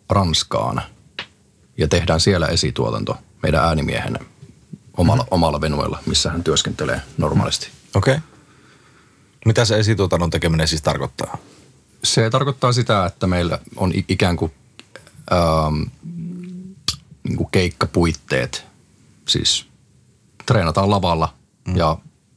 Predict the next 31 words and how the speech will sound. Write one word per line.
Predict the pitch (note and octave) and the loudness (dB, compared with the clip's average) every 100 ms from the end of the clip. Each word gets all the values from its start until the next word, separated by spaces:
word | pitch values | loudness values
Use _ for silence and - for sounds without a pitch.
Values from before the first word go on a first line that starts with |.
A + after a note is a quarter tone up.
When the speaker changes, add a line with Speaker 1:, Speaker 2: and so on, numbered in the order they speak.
| _ | _
Speaker 1:
äänimies | F2+ E2+ D#2+ D#2 - | 0 2 2 0 2
ja | |
valomies | D#2+ D#2 D2 C#2 C2 | 2 2 0 -2 -4
on | - - | -6 -6
mukana | - C2 - - _ _ _ _ _ _ - - - | -2 0 -2 -6 _ _ _ _ _ _ -10 -8 0
Speaker 2:
Aivan | C3+ D#3 C#3 | 2 2 2
joo, | B2 A#2 | 2 2
elikkä | A#2 A2+ | 0 0
siis | A#2 A2 G#2 | 0 0 0
nimenomaan | A2+ A#2 A#2 A2+ | 2 2 2 2
valot | A#2 A2+ G#2 | 2 2 0
ja | |
kaikki | F#2 F#2+ - F#2 | 0 0 2 0
efektit | F#2 F2 E2+ | 0 -2 -2
sun | - | 0
muut, | F2+ F2 E2+ | 0 0 0
niin | E2+ | 0
rennataan | E2+ E2+ E2+ E2+ | 0 0 0 0
siellä, | E2+ E2+ | 0 0
siellä | - F2+ F2 | 0 0 0
kuntoon | F2+ E2+ D#2+ | 0 2 2
ennen | F2+ | 0
kuin | E2 | 0
lähdetään | D#2 D#2 D2 | 0 0 -2
sinne | - - | -4 -6
kiertueelle. | - - - - - - _ _ - | -6 -4 -6 -8 -10 -16 _ _ 0
Speaker 1:
Joo, | G#2+ G2 | 2 2
Speaker 2:
Näin | F2 | 0
Speaker 1:
kyllä. | F#2+ F2 - | 0 -2 -4
Speaker 2:
periaatteessa. | - C#2 C#2 - F2 D#2 | -2 -2 -4 -2 0 -2
Speaker 1:
Kyllä. | - | -6